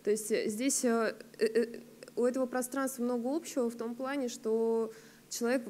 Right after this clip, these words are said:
п-, сам выбирает, что ему здесь делать, ему просто предоставлены условия.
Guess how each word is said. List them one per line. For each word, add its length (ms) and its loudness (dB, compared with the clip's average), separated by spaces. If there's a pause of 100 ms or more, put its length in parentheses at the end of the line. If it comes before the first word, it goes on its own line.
(180)
п-, 120 -6 (160)
сам 320 0
выбирает, 560 0 (280)
что 200 -6
ему 200 0
здесь 300 -2
делать, 380 2
ему 120 0
просто 320 0
предоставлены 720 -4
условия. 640 -2